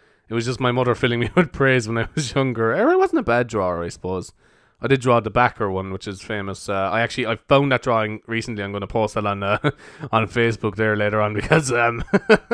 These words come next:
that was, <laughs> that was a good one, you know. A Backer, yummy. It actually looks like a real Italian stereotype, and I was, uh, half afraid to show Angela, you know, <laughs> in case she took it the wrong way. <laughs> In case she took it the wrong way, indeed, that wouldn't have been very good.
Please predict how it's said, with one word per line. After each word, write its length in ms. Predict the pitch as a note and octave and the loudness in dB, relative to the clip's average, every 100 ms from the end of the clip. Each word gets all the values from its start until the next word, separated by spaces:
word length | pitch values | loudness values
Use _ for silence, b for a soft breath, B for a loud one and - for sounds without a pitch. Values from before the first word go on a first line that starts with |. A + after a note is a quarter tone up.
| E3+ - B A3 D#3+ | -4 -6 B -18 -4
that 100 | C#3+ | 2
was, 220 | C#3+ C3+ | 2 2
<laughs> 80 | - | 2
that 180 | G#3+ - | 2 2
was 180 | F#3+ D3 | 0 0
a 60 | D#3 | -2
good 320 | - G3 F3+ - | 4 6 6 2
one, 160 | G3 C#3+ | 0 0
you 100 | C3 | -2
know. 240 | C3+ D3+ B B B | -2 -4 B B B
A 100 | F#3+ | -2
Backer, 520 | E3+ A#3 G4+ - C#3 | 2 2 2 4 2
yummy. 400 | A#2 E3+ A#3 E3+ | 4 2 2 2
It 100 | G#2+ | 4
actually 220 | C3+ - C#3 | 2 2 0
looks 160 | C3+ | 2
like 80 | B2 | 0
a 60 | A2 | 2
real 160 | G#2+ | 0
Italian 500 | G#2 - A#2+ A2+ G#2+ | -2 2 2 2 -4
stereotype, 680 | - - A#2 A2 G2+ G2+ - | -6 -2 0 0 0 -6 -6
and 120 | G#2+ | -8
I 60 | G#2 | -6
was, 160 | G2+ | -4
uh, 60 | A#2 - b b | -6 -8 b b
half 180 | - B2+ | 0 0
afraid 340 | A2 - B2+ A#2+ | 0 2 2 2
to 60 | |
show 180 | G#2 A#2+ | -2 -2
Angela, 420 | A#2 A#2 G#2 G#2 G#2 | 0 -2 -2 -2 -2
you 60 | |
know, 200 | G#2+ A2 | -4 -6
<laughs> 40 | - | -8
in 60 | |
case 180 | B2+ A#2+ | -8 -6
she 100 | A2 | -4
took 160 | - A#2+ | -6 -6
it 80 | A2+ | -4
the 80 | |
wrong 480 | A2+ A#2 A#2 A2+ A#2 | 0 0 0 -4 -6
way. 320 | B2+ C#3 B2+ B2 | -4 -2 -4 -6
<laughs> 60 | C#3+ B B B B B | -10 B B B B B
In 60 | A#2 | -2
case 220 | C#3 C3 | 2 2
she 100 | C3 | 2
took 240 | A#2+ C#3+ | -2 -4
it 140 | C#3 - | -4 0
the 180 | B2 B2+ | 0 2
wrong 400 | C#3+ D3+ D3+ C#3+ | 2 0 -2 -2
way, 300 | D#3 E3+ E3 | -2 -2 -2
indeed, 500 | C#3 C3+ F3+ G3+ D3+ | -6 -6 -4 -2 0
that 120 | A#2+ | 0
wouldn't 240 | A2 A2 | 0 -2
have 60 | A2 | -6
been 160 | A2 A2 | -6 -4
very 240 | A2 A2 | -4 -2
good. 260 | G#2 G#2+ | -4 -4